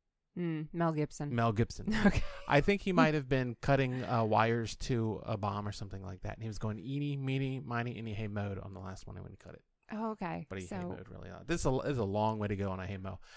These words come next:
Speaker 2: But ribeye is how you're supposed to get s-, thinly sliced, uh, cheese sta-, cheese, cheese, cheesesteak sandwiches.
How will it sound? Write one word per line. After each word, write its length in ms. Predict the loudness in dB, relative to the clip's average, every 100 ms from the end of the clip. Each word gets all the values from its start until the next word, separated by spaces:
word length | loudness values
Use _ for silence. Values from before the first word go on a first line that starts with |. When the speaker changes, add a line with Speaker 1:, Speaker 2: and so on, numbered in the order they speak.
| 0
Speaker 2:
But 120 | 2 8
ribeye 460 | 8 8 4 0
is 100 | -4
how 180 | 0 0
you're 160 | 0 -2
supposed 320 | -2 -2 -2
to 80 | -2
get 400 | -2 -4 -6 -10 -14 _ -20 _ -10 -8 -6
s-, 200 | -6 -6 -2
thinly 300 | 0 2 0
sliced, 580 | -4 -6 -6 -6 -10 -12 -14 _ _ _ _ _ _ -10
uh, 320 | -8 -6 -10 -14 -16 -6
cheese 240 | -4 -2
sta-, 180 | -4 -8 -8
cheese, 420 | -6 -6 -6 -14 -14
cheese, 340 | -8 -8 -8 -12 -14 -8
cheesesteak 380 | -6 -4 -4 -4
sandwiches. 420 | -4 -4 -8